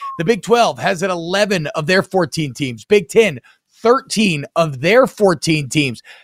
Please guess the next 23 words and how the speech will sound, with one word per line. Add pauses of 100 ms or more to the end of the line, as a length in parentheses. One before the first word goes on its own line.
(120)
The
Pac-twelve, (320)
ten
of
their
twelve
teams (200)
will
pay
ten (100)
Power
Five
opponents.
Aaron, (300)
how
many (380)
S
E
C
teams
do
you
think